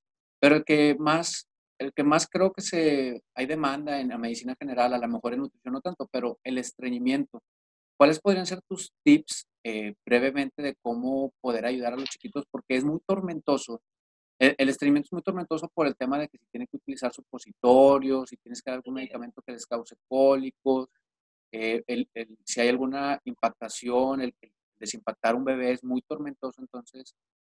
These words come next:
Speaker 1: es bien importante que si alguien que nos escucha tiene algún chiquillo o adulto con estreñimiento, le dé atención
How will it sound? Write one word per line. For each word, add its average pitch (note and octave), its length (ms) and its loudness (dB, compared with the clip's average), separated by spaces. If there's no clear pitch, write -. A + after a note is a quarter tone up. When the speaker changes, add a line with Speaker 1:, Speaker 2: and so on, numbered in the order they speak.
Speaker 1:
es C3 80 2
bien D3+ 100 2
importante E3+ 400 -4
que - 120 -10
si - 140 0
alguien D#3 360 2
que D3 60 -14
nos C#3+ 100 -12
escucha - 380 -12
tiene A#2+ 200 -8
algún C3+ 300 -8
chiquillo C#3+ 480 6
o A2+ 160 8
adulto B2 340 2
con A#2+ 140 -12
estreñimiento, A2+ 560 -12
le B2 120 -6
dé G#2 180 -4
atención A#2+ 440 -8